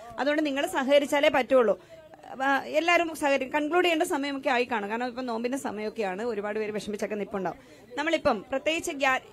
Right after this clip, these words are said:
ഞാൻ പറയുന്നത് എന്നെ കംപ്ലീറ്റ് ചെയ്യാൻ അനുവദിക്കണം. പ്രത്യേകിച്ച് ഗ്യാരണ്ടി ഒന്നും പറയാതെ തന്നെ നമ്മളൊരു കണക്കെടുത്ത് നോക്കിയാൽ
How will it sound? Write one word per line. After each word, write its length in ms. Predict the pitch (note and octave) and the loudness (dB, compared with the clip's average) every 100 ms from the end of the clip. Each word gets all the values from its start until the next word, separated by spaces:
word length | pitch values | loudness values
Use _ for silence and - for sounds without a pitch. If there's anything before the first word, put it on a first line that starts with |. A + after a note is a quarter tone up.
| - | -6
ഞാൻ 180 | D#4 F#4+ | -2 2
പറയുന്നത് 260 | F#4 D#4 D#4 | 4 4 2
എന്നെ 100 | F4 | 2
കംപ്ലീറ്റ് 380 | F4 C#4 D4 C#4+ | 2 2 0 0
ചെയ്യാൻ 160 | B3 | 0
അനുവദിക്കണം. 440 | G#3+ G3 G3 G3 F#3 | 0 -2 -4 -6 -10
പ്രത്യേകിച്ച് 380 | - D4+ F4 | -8 -6 -2
ഗ്യാരണ്ടി 460 | F4 C4+ A#3+ C4+ C4+ | 0 2 2 0 0
ഒന്നും 240 | B3 B3 | 0 0
പറയാതെ 420 | A#3 G3+ G#3 G#3+ G3+ | -2 0 0 0 -2
തന്നെ 160 | F#3+ | -4
നമ്മളൊരു 280 | G3+ A3+ C4 | -6 -4 -4
കണക്കെടുത്ത് 460 | C4+ A3+ A#3+ A3 A3 | -4 -4 -4 -4 -4
നോക്കിയാൽ 500 | G3 F3+ F#3 F3+ C4 | -4 -4 -4 -2 -4